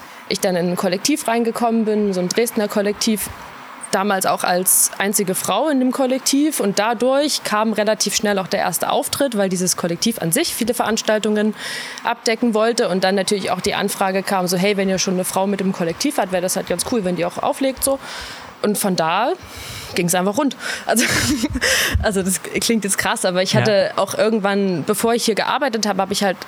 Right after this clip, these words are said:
Speaker 1: auch zum Beispiel hier schon mal aufgelegt, einfach weil ein kleineres Kollektiv aus Leipzig, wie auch immer die das gemacht haben, auf mich aufmerksam geworden war, als ich noch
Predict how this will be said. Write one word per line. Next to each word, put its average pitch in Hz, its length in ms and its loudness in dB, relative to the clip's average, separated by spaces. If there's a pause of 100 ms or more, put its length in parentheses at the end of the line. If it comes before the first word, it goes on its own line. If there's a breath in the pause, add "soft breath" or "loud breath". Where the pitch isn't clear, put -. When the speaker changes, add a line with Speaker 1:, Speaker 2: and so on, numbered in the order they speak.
Speaker 1:
auch 208 80 -2
zum 208 140 0
Beispiel 196 180 0
hier 269 160 2
schon 262 140 2
mal 190 80 0
aufgelegt, 185 500 0
einfach 185 240 -2
weil 180 140 2
ein 175 40 0
kleineres 202 480 0
Kollektiv 196 460 -2
aus - 140 -2
Leipzig, 233 480 0 (320 loud breath)
wie 190 120 2
auch - 120 0
immer 269 200 2
die 233 120 2
das 214 180 0
gemacht 220 340 0
haben, 220 320 2 (360 loud breath)
auf - 440 -2
mich 208 220 0
aufmerksam 220 540 0
geworden 196 360 2
war, 196 220 2
als 175 240 0
ich 185 160 -2
noch 175 240 -2